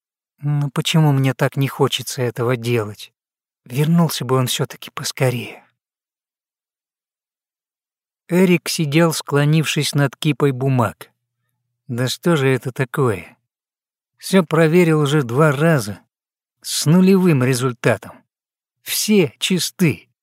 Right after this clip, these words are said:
При этом пропадали сведения повышенной секретности,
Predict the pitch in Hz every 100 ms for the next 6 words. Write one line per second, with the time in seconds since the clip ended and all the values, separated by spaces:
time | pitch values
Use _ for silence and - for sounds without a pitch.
0 | _ _ _ _ - 151 170 185 190 170
1 | 165 160 165 151 185 170 151 - 151 180
2 | 175 170 160 147 135 131 196 - 180 170
3 | - 151 202 185 135 - - 98